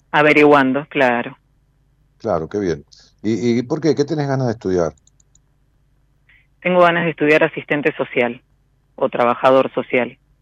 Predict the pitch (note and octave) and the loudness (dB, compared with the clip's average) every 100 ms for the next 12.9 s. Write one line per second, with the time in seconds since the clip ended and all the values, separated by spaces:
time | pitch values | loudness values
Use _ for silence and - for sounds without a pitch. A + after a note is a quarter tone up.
0 | _ _ _ _ _ _ _ _ _ _ | _ _ _ _ _ _ _ _ _ _
1 | _ - F#3 F3 D3+ B2 C#3+ C3 A#2 - | _ -10 -4 0 0 0 -2 0 -2 -2
2 | _ _ _ _ G2+ A2 G#2+ F2+ - A2 | _ _ _ _ -8 -6 -4 -4 -4 -4
3 | A#2+ B2 A#2 G2 - - G2+ G2+ F#3+ G3 | -2 2 2 2 0 -2 -4 0 0 2
4 | D4+ F#3 A2 D3+ A2+ G2+ F#2 _ _ - | 0 0 -4 -6 -8 -12 -14 _ _ -4
5 | G2+ F2+ F#2+ A2 A2 A2+ B2+ A2+ - _ | -4 -2 -6 -6 -8 -4 -2 -4 -8 _
6 | _ _ _ _ _ _ _ _ _ F#3 | _ _ _ _ _ _ _ _ _ -2
7 | F3 E3+ D#3+ D#3 D#3 D#3+ F#3 - E3+ - | 0 0 2 2 0 0 -2 -2 -6 -8
8 | C#3 F3 D#3+ D3 C#3 - _ - C#3+ A#2+ | -6 0 2 2 -4 -12 _ -10 -8 -8
9 | B2 B2 B2 - C#3+ D3 C3 - B2+ C3 | -10 -12 -18 -12 -4 -4 -2 0 0 0
10 | E3 E3 E3 D3+ E3 D3 C3 B2 A#2 A#2+ | 2 2 0 0 2 2 0 -4 -4 -6
11 | B2 B2 B2+ A#2+ - B2+ - C3+ C#3 C3 | -4 -2 -2 -4 -10 -10 0 2 2 2
12 | B2+ A#2+ C3+ B2 A2 D3 C#3 C#3+ | 0 -2 -6 -6 0 4 4 2